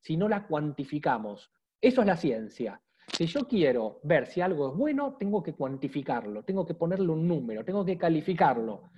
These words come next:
Si no lo puedo cuantificar, no lo puedo calificar.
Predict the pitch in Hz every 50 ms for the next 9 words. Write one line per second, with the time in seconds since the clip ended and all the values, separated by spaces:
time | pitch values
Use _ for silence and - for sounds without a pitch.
0 | - - _ _ - - 123 117 151 190 220 208 220 214 208 196 185 165 - 151
1 | 151 143 151 - - 147 - 185 190 202 180 160 151 151 143 143 - 151 151 147
2 | 139 - 127 117 117 - - 120 120 - 101 95 92